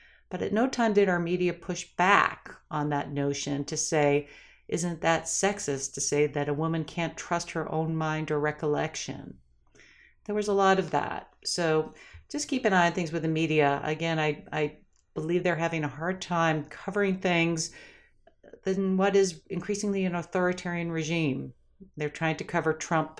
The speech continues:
as if he's George W. Bush or Ronald Reagan or a typical Republican, and he is anything but. As we're about to learn, I want to start off this week. There was a, a Pew, a Pew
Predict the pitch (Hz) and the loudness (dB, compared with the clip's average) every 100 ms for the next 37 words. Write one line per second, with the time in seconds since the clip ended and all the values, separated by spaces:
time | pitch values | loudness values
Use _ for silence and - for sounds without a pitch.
0 | - - 151 156 160 135 - 151 151 - | -12 -6 -4 -4 -4 -4 0 0 0 -4
1 | 147 156 156 147 165 151 151 139 147 147 | -4 -2 -2 0 0 0 -2 -2 0 -2
2 | 135 147 151 143 143 143 139 143 143 - | -2 0 0 0 -2 -4 -6 -4 -4 -6
3 | 147 - 147 143 143 147 147 147 - - | -6 -4 -4 -2 -2 -4 -4 -8 -8 -10
4 | - - 151 151 147 160 156 - 147 151 | -12 -10 -6 -4 -4 -4 -4 -6 -4 -4
5 | 147 151 143 139 139 - - - - _ | -4 -4 -4 -2 -2 -4 -8 -16 -20 _
6 | _ - - - - - - - - 151 | _ -20 -20 -20 -20 -20 -20 -20 -10 -4
7 | 147 147 135 143 - 185 196 180 143 - | 0 2 0 -2 -4 0 4 4 4 0
8 | 139 - 156 151 - 165 151 - 185 - | -10 -6 -6 -4 -2 0 0 0 -2 2
9 | 147 147 - 151 147 147 156 143 143 135 | 2 2 -2 -2 -2 -2 0 2 2 -2
10 | - 147 147 131 - _ - - 160 156 | -8 -6 -4 -6 -14 _ -14 -4 -2 -2
11 | - 185 156 135 | 0 -2 -2 -6